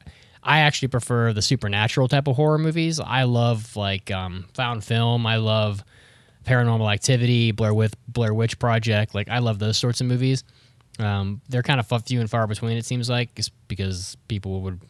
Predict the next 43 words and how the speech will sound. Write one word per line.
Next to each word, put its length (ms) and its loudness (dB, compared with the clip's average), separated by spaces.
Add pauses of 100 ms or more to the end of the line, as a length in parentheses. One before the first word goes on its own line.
(100)
a 20 -10
lot 140 -2
of 60 -2
people 160 -2
would 80 -2
rather 200 0
not 220 -4
watch, 260 -4
like, 120 -6
camcorder 520 -4
footage. 400 -4
But, 200 -4 (960)
um, 300 -8 (440)
When 160 -2
a 40 0
Stranger 300 -2
Calls 320 0
is 60 -8
pretty 220 -4
good. 200 -4 (640)
Are 60 -4
you 80 2
guys, 260 2
uh, 340 4
are 1400 -14
you 60 2
guys, 220 4
do 140 -6
you 120 -2
guys 120 2
watch 280 0
horror 160 2
movies, 300 2
like, 120 0
outside 240 0
of 80 0
October, 520 0
or 420 0
is 140 -4
that, 340 -2
or 380 -4 (200)
at 100 -8
all? 360 -2